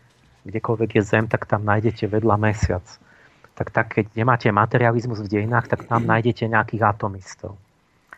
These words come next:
No a to je pekný príklad, že, že, že fyzika, jak je utváraná z toho, z toho, z tej, z tých filozofických akoby, z toho náhľadu, že keď,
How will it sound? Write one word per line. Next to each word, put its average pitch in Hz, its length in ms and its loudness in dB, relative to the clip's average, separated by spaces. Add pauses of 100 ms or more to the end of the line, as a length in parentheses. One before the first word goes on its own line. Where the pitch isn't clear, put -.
(520)
No 101 100 -6
a 101 120 2 (420)
to - 100 -8
je 110 60 -4
pekný 127 260 0
príklad, 123 340 0
že, 110 240 -4
že, 110 280 -10
že - 160 -12
fyzika, 143 760 2 (840)
jak 113 300 0
je 117 220 0
utváraná 123 840 2
z - 140 -2
toho, 123 440 -2
z - 140 -18
toho, 127 240 -2 (100)
z 113 120 -18
tej, 117 120 0 (120)
z - 120 -20
tých - 180 -10
filozofických 123 760 -2
akoby, 117 440 -2 (760)
z - 280 -20
toho 117 240 0
náhľadu, 117 580 6
že 98 160 -6
keď, - 300 -8